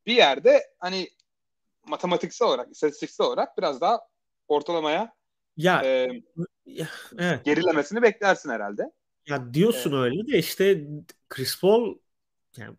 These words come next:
Speaker 2: bunu hani üç dört yıldır konuşuyoruz. Oklahoma aslında, e, sezonundan beri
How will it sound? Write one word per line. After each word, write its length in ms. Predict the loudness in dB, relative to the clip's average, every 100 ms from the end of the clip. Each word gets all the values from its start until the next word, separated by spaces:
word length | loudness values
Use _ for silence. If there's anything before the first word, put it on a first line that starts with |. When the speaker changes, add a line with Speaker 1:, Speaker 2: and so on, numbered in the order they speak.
| _
Speaker 2:
bunu 300 | -10 -4 -2
hani 260 | -2 -2 -4
üç 260 | -8 -6 2
dört 220 | 2 2
yıldır 300 | -2 0 -4
konuşuyoruz. 840 | -6 -8 -10 -10 -8 -10 -12 -20 _ _ _ _ _ _ _
Oklahoma 680 | -4 2 4 6 6 2 0 _
aslında, 680 | -6 -6 -8 -4 -2 -2 -4 -10 -10
e, 140 | -8
sezonundan 720 | -6 -8 -6 -6 -6 -4 -2 2
beri 300 | 2 2